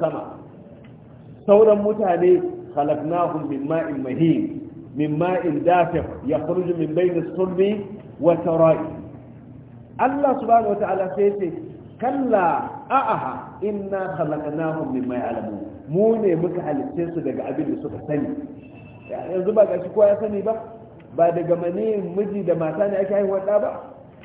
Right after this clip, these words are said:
Maniyin namiji da na mace ba daga na ake samun ɗa ba? Kenan Allah ya sanar da kowa ya ake samar da mutum, ya ake samar da haihuwa.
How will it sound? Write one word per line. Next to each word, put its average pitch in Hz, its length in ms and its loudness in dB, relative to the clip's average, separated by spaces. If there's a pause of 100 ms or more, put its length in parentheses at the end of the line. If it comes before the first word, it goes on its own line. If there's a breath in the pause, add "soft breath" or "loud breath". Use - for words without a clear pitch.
(160)
Maniyin 190 400 0
namiji 202 320 0
da 175 120 0
na 196 80 0
mace 196 340 -2
ba 165 140 2
daga 170 200 -2
na 202 80 -2
ake 202 360 -2
samun 202 260 -2
ɗa 202 180 2
ba? - 240 -6 (540)
Kenan 170 400 -2
Allah 208 280 0
ya 175 240 2
sanar 196 280 -2
da 165 80 0
kowa 190 580 2
ya 175 240 0
ake 175 380 -6
samar 165 320 -2
da 156 80 -2
mutum, 123 360 -10 (380)
ya 147 140 0
ake 185 260 -2
samar 170 300 0
da 160 100 -4
haihuwa. 135 380 -4